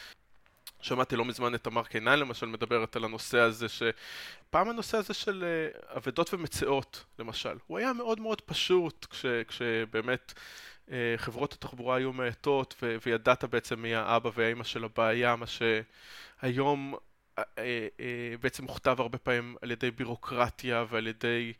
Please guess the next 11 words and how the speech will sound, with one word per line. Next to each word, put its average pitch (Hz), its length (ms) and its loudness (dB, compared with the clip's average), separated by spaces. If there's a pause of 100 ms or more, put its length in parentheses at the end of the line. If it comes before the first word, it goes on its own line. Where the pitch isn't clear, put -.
(380)
מכרזים, 123 680 0 (240)
אה, 113 240 -6
שמאוד 123 360 -6
קשה - 240 -4
לפעמים 117 520 -6 (560)
לנסח 127 580 2
אותם 120 220 -6
ולמצוא 117 380 -6
בהם 120 220 -2
את - 120 -10
האחראים. 113 480 -2